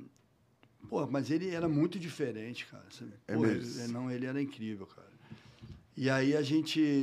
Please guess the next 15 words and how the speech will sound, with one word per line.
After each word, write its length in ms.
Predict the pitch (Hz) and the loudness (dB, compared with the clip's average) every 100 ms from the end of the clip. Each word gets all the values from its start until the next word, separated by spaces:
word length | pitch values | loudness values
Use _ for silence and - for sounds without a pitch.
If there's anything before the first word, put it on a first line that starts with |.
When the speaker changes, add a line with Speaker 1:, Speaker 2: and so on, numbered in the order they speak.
| 131 | 4
Speaker 1:
aí 120 | 123 | 2
o 60 | 139 | 2
Filipão 440 | 139 131 127 127 | 0 -4 -2 -2
na, 400 | 127 123 117 117 110 | 0 0 -2 -4 -6
eh, 160 | 110 107 | -8 -10
falou, 220 | 117 113 | -10 -10
pô, 140 | - | -10
o 20 | |
que 160 | 113 160 | -10 -10
que 120 | 135 | -2
a 40 | 139 | -2
gente 160 | 139 | 0
vai 140 | 139 123 | -2 -4
fazer, 540 | - 107 92 101 104 | -4 -8 -8 -8 -8
né? 140 | 101 | -8